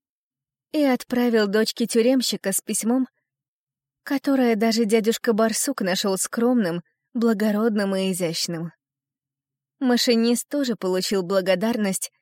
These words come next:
и компенсацию за все его старания и доставленные ему неприятности. Под сильным нажимом Барсука даже тетка с баржи была разыскана, и ей была вручена стоимость ее лошади.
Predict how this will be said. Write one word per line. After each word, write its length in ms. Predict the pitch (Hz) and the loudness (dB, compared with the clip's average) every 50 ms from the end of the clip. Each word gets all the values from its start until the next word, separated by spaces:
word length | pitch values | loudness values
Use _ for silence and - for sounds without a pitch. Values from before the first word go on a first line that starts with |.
| _ _ _ _ - | _ _ _ _ -8
и 120 | 302 269 | -8 -4
компенсацию 880 | - 233 220 202 208 196 196 196 - 247 240 247 - - - 208 190 185 | -2 -2 0 0 0 -2 -2 -2 0 0 -2 -2 -2 -4 -2 -2 -2 0
за 140 | 180 180 | 2 0
все 240 | 175 - - 208 190 | 0 0 -2 -2 -2
его 160 | 185 175 180 | -2 -2 -2
старания 720 | 185 - - 208 202 196 202 214 226 220 202 180 175 180 180 | -4 -4 -4 -4 -4 -2 -2 0 0 0 0 0 0 -2 -2
и 20 | |
доставленные 680 | 170 180 185 180 - - 220 208 196 202 185 185 180 180 | -2 -2 -2 -2 -2 -2 -4 -2 -2 -2 -2 -2 -2 -4
ему 260 | 180 170 190 185 185 | -4 -4 -4 -4 -2
неприятности. 960 | 190 190 190 175 - 185 180 170 180 170 - 165 170 180 - - - 190 175 - _ _ _ _ _ _ _ _ _ _ _ _ _ _ _ _ _ _ _ _ _ _ | -2 -2 -4 -4 -4 -4 -4 -4 -4 -4 -6 -6 -10 -10 -10 -8 -8 -8 -8 -8 _ _ _ _ _ _ _ _ _ _ _ _ _ _ _ _ _ _ _ _ _ _
Под 180 | - 233 196 - | -2 -2 0 0
сильным 380 | - - 208 202 202 190 190 190 | 0 0 0 0 0 0 -2 0
нажимом 460 | 190 190 190 190 208 202 196 190 190 | 0 0 0 0 0 0 0 0 0
Барсука 600 | 185 185 180 - - 190 - - 233 233 214 190 - _ _ _ _ _ _ _ _ _ _ | 0 0 0 -2 -4 -4 -2 -2 0 0 0 -2 -6 _ _ _ _ _ _ _ _ _ _
даже 360 | 294 269 277 269 247 262 254 247 | 0 2 4 4 4 4 4 4
тетка 360 | - 285 262 - - 262 254 | 4 2 2 4 4 2 2
с 80 | 233 | 2
баржи 500 | 220 254 277 277 254 202 185 185 180 165 - _ _ _ _ _ _ _ _ _ _ _ _ _ | 2 2 2 2 0 0 -2 -2 -2 -4 -6 _ _ _ _ _ _ _ _ _ _ _ _ _
была 340 | 262 247 247 247 240 240 240 | 2 4 6 6 6 6 4
разыскана, 800 | 240 240 233 214 262 311 277 - - - 190 180 170 160 160 - _ _ _ _ _ _ _ | 4 4 4 2 2 2 0 0 -2 -2 -2 -2 -2 -4 -6 -8 _ _ _ _ _ _ _
и 160 | - 262 277 | -4 -2 0
ей 220 | 254 277 311 320 | 2 2 0 0
была 280 | 240 214 220 220 214 214 | 0 0 0 0 0 0
вручена 500 | 196 208 220 220 - - 220 214 214 214 | 0 -2 -2 -2 -2 -2 0 0 0 0
стоимость 640 | - - - 233 247 254 240 208 185 196 - - - | -2 -2 -2 0 0 2 2 0 0 -2 -4 -4 -4
ее 240 | 208 196 196 196 190 | -4 -2 0 0 0
лошади. 580 | 180 170 165 165 - - 175 160 170 170 170 | 0 0 -2 -2 -2 -4 -6 -6 -6 -6 -6